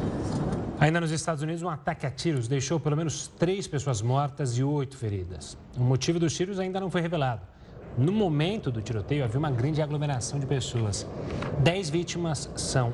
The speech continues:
adultas e uma é uma jovem. Na Filadélfia, um outro ataque deixou quatro mortos e dois feridos.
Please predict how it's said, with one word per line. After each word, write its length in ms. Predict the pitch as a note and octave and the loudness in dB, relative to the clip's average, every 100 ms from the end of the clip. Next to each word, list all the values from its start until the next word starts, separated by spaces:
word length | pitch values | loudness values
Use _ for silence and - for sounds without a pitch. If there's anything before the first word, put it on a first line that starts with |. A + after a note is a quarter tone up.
| - | 0
adultas 680 | C3+ A#2 A#2+ D3 - D#3+ - - | 0 2 0 0 -2 -4 -2 0
e 100 | D3 | 2
uma 380 | E3 F3+ F3+ - - | 2 0 -2 -4 -4
é 180 | C#3+ C#3 | 0 2
uma 300 | D3+ D#3 D3+ | 2 0 0
jovem. 320 | A#2+ G#2+ F#2+ - - - - - - | 0 -2 -4 -6 -6 -4 -4 -4 2
Na 280 | B2 D3 F#3+ | 4 4 2
Filadélfia, 640 | F3+ C3 D3+ D3+ - B2+ - | 0 0 0 -2 -6 -12 -4
um 180 | C#3+ D3 | 0 2
outro 240 | G3 A3 | 0 0
ataque 360 | E3 C#3+ C#3+ C#3+ | 0 0 -2 0
deixou 320 | D3 C3+ D3 | 0 0 -2
quatro 380 | C3 D#3+ F3 D#3+ | 0 0 0 0
mortos 400 | C#3 C3 C3 C3 | 2 2 0 0
e 40 | |
dois 180 | C3+ C3 | 2 0
feridos. 460 | C#3 B2 A2 - | 0 -2 -2 -4